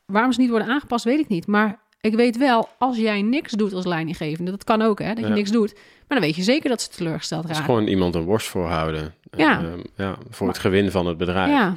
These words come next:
Speaker 2: En dat gaan mensen, zeker generaties van nu.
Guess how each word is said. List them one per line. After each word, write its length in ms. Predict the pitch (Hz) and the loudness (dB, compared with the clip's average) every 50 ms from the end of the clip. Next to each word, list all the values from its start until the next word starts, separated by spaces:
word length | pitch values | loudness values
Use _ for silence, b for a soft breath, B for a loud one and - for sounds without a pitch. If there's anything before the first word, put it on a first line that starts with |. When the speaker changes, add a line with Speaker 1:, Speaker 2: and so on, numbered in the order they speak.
| - - - | -6 -8 -8
Speaker 2:
En 100 | - 101 | -2 0
dat 140 | 95 - - | 0 0 0
gaan 280 | - 110 101 95 95 | 0 0 2 2 2
mensen, 400 | 98 98 101 101 - - 92 85 | 2 2 2 0 -2 -4 -4 -2
zeker 280 | 85 104 104 104 - 107 | 2 2 2 2 0 -4
generaties 580 | - - 95 92 92 92 92 90 87 - - - | -4 -2 0 0 0 0 0 -2 -4 -6 -10 -8
van 120 | - 92 | -6 -2
nu. 240 | 92 101 95 87 87 | -2 0 -2 -2 -4